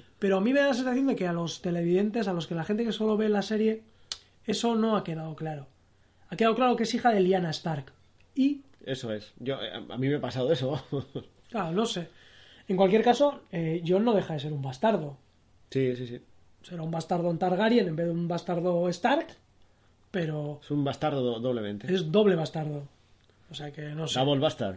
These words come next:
Speaker 1: Double bastard. Ha sido la batalla de los tres bastardos. Double bastard de,
Speaker 2: <laughs> De Jon.
Speaker 1: de Jon.
Speaker 2: Por un
Speaker 1: Y
Speaker 2: lado,
Speaker 1: vamos a
Speaker 2: el double bastard.
Speaker 1: <laughs> Entonces, no sé. Quiero decir que, que
Speaker 2: Sí, no, te entiendo. Te entiendo y, y, joder,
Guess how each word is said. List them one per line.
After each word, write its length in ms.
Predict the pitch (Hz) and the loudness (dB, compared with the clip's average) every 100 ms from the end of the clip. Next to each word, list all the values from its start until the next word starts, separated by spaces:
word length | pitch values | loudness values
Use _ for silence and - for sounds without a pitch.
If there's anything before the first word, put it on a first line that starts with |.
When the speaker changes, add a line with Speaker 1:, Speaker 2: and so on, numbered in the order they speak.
| - | -4
Speaker 1:
Double 260 | 190 208 | 0 2
bastard. 380 | 220 208 135 135 | 4 2 0 -2
Ha 100 | 160 | -2
sido 200 | 135 196 | -2 0
la 80 | 196 | 2
batalla 300 | 196 208 247 | 2 8 8
de 40 | 220 | 8
los 200 | 202 - | 4 8
tres 180 | 254 220 | 8 8
bastardos. 520 | 214 - 170 170 - - 131 - - | 4 2 0 0 -2 -6 -4 -2 4
Double 280 | 208 208 | 6 8
bastard 400 | 202 226 208 214 | 10 8 8 6
de, 420 | 202 202 202 208 208 - 190 | 8 10 8 6 2 -4 -10
Speaker 2:
<laughs> 260 | - 156 - | 0 0 4
De 320 | 139 123 127 | 4 6 8
Jon. 100 | 190 | 8
Speaker 1:
de 80 | 202 | 8
Jon. 220 | 240 339 349 - - - | 6 6 2 -4 -20 -20
Speaker 2:
Por 140 | - 196 | 8 12
un 60 | |
Speaker 1:
Y 20 | 240 | 12
Speaker 2:
lado, 140 | 214 208 | 12 10
Speaker 1:
vamos 180 | 196 | 10
a 100 | 190 190 | 8 8
Speaker 2:
el 160 | 190 | 8
double 220 | 185 202 | 8 6
bastard. 400 | 190 190 - 185 180 131 - - | 4 2 4 4 4 2 0 0
Speaker 1:
<laughs> 220 | 135 - | 0 2
Entonces, 400 | 143 185 196 185 | 2 4 4 6
no 100 | 220 | 4
sé. 300 | 214 185 151 - - | 4 0 -2 -12 -4
Quiero 140 | 214 240 | 6 8
decir 120 | 233 | 8
que, 240 | 202 190 190 - _ | 6 2 -2 -16 _
que 400 | - 196 196 190 | -2 2 2 2
Speaker 2:
Sí, 160 | 190 170 | 4 6
no, 100 | 165 | 6
te 80 | 143 | 4
entiendo. 320 | 135 156 110 | 2 2 0
Te 100 | 127 | -2
entiendo 320 | 131 160 180 | 0 4 6
y, 340 | 170 131 123 117 | 4 4 2 0
y, 340 | 131 123 120 | -2 0 0
joder, 360 | 110 101 147 117 | 0 0 0 -2